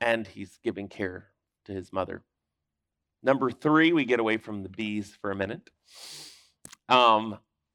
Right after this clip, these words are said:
number three, I called this part his depletion. Depletion means to use up the supply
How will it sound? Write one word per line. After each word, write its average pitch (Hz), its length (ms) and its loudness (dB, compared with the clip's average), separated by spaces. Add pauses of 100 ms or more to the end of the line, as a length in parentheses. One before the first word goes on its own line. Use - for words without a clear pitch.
(440)
number 151 260 0
three, 139 680 -2
I 127 100 -4
called 190 240 -2
this 196 220 -4
part 135 400 2
his 131 280 -6
depletion. 123 920 -6 (460)
Depletion 185 720 2
means 131 640 -2 (240)
to 123 760 -4
use 135 560 -2 (100)
up 123 260 2
the 113 80 -16
supply 98 800 0